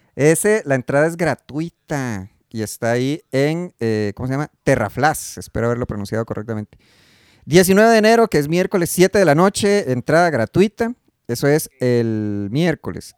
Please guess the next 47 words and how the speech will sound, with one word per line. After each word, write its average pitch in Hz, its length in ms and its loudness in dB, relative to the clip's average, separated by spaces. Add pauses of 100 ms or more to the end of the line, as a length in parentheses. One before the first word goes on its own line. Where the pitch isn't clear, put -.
El 127 220 0
jueves 269 720 0 (520)
es, 139 340 -2
este, 156 340 -2
el 117 120 0
open 110 340 0
mic 180 280 -4
de, 131 180 -2
ey, 139 420 4
me 110 120 0
está, 131 300 -4
bueno, 127 220 0
el 107 100 -2
open 107 300 -2
mic 160 240 -2
de 131 160 -4
frente 107 260 -4
a - 40 -2
la 92 80 -2
Plaza 156 300 -2
Teatro. 208 440 -4 (580)
Esos 135 160 -6
son 165 140 0
cuatro 123 320 0
mil 165 160 0
colones 196 240 0
la 160 80 0
entrada, 214 440 0
dos 175 260 2
por 233 200 -2
seis 135 240 -2
mil. 269 320 0 (500)
Y 117 160 -4
de 139 140 2
ahí 123 100 2
voy 139 200 0
a - 20 0
estar 143 240 -2
probando 143 560 0
material 113 420 -4
nuevo 151 260 -2
con 113 200 -4
Richard 107 340 -6
Cubero, 196 500 2
con 123 180 -4
Richard 110 260 -8
Villalobos, 190 560 0